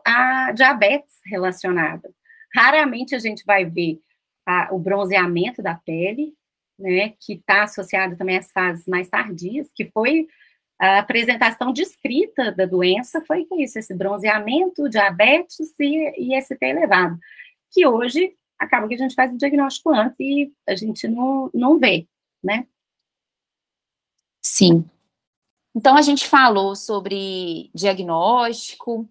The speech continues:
Speaker 2: sobre outros exames que podemos usar pra avaliar a fibrose desses pacientes e o tratamento da hemocromatose. Como a gente vai fazer, Fernanda?
Speaker 1: O tratamento, ele é feito com as flebotomias.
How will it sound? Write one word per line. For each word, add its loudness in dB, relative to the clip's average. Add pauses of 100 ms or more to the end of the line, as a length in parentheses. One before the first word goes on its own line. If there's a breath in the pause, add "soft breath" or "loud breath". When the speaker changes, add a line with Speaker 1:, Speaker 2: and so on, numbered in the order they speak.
Speaker 2:
sobre -2
outros -2
exames -4
que -16
podemos -4
usar 2 (180)
pra 2
avaliar -8
a -20
fibrose -8
desses -6
pacientes -4 (220)
e 2
o 2
tratamento 2
da 2
hemocromatose. 0
Como 6
a 4
gente -4
vai 2
fazer, -2
Fernanda? -6 (1800)
Speaker 1:
O -10
tratamento, -6
ele -2
é 0
feito -4
com -4
as -2
flebotomias. 4